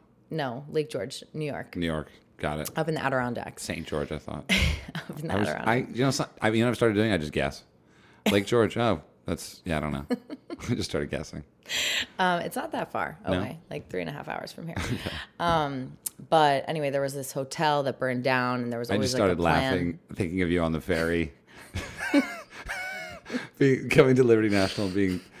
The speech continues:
Speaker 2: having to grapple with the reality that lies ahead of you, of your round.
Speaker 1: And, like, Jacob, I think, like, thought that I was, like, a C-, like, a serious C E O. Like, I don't know, like, what he, who he thought I was.
Speaker 2: <laughs> Right, right.
Speaker 1: <laughs> Like, it was all very
Speaker 2: Well,
Speaker 1: confusing.
Speaker 2: d-,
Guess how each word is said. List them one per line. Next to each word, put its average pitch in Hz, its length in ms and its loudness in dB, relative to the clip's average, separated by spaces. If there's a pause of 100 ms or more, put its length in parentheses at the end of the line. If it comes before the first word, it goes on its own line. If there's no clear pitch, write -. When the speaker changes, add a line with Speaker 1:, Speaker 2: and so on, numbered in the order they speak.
(260)
Speaker 2:
having 95 280 4
to 90 220 0
grapple 92 360 4
with 87 180 0
the 92 80 -2
reality 85 480 2
that 82 80 0
lies 87 280 2
ahead 90 240 0
of 82 100 -2
you, 87 140 0 (580)
of 95 100 -6
your 92 160 0
round. 95 380 0
Speaker 1:
And, 190 120 4
like, 220 220 8
Jacob, 160 400 0
I 202 120 2
think, 170 220 -4
like, 139 200 -2
thought 127 260 0
that - 100 -6
I 120 80 0
was, 123 100 -2
like, 131 120 -8
a - 40 -14
C-, - 360 -6
like, 135 140 -4
a 117 40 -6
serious 131 540 0
C 123 400 -2
E 110 60 2
O. 110 440 2
Like, 98 160 -2
I 123 160 4
don't 156 200 6
know, 143 180 2
like, 131 220 0
what 127 140 -2
he, 156 240 -4
who 180 180 2
he 160 160 2
thought 135 280 4
I 190 260 8
was. 165 540 10
Speaker 2:
<laughs> - 0 -
Right, 269 120 4
right. - 180 2 (160)
Speaker 1:
<laughs> - 160 -10
Like, 151 240 4
it 151 100 4
was 160 180 2
all 165 240 4
very 139 280 2
Speaker 2:
Well, 127 80 -8
Speaker 1:
confusing. 127 600 4
Speaker 2:
d-, 165 80 -8